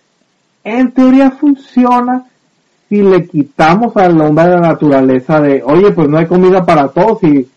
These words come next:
se me hace que nos vamos a tener que juntar todo, yo y todos mis amigos para quitarte lo tuyo. Una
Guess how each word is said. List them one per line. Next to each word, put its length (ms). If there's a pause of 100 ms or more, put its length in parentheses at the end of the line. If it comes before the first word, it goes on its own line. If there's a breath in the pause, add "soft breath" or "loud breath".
(140)
se 100
me 100
hace 160
que 80
nos 80
vamos 220
a 20
tener 240
que 100
juntar 340
todo, 200
yo 100
y 60
todos 180
mis 160
amigos 280
para 120
quitarte 380
lo 140
tuyo. 280 (720)
Una 160